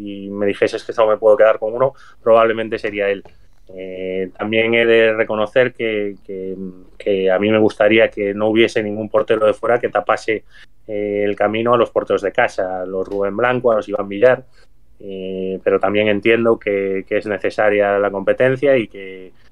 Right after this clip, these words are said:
y que no podemos dar competencia solo con, eh, con, con gente de la casa y que, y que, bueno, que el entrenador también,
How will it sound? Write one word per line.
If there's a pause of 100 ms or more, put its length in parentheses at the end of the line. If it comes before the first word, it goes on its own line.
(140)
y
que
no
podemos
dar
competencia
solo
con, (460)
eh, (420)
con,
con
gente
de
la
casa
y
que,
y
que,
bueno,
que
el
entrenador
también,